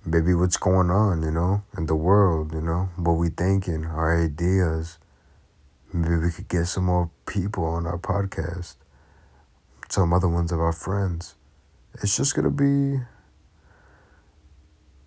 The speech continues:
taking it one day at a time, really. A life of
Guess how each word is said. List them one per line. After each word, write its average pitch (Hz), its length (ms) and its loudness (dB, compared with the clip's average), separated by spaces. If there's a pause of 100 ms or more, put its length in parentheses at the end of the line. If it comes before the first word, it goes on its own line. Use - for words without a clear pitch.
taking 104 380 2
it 127 40 4
one 98 320 0
day 95 180 0
at 110 120 2
a 110 40 -4
time, 110 460 -2
really. 92 320 -2 (160)
A 85 80 -2
life 87 760 2 (1200)
of 80 840 0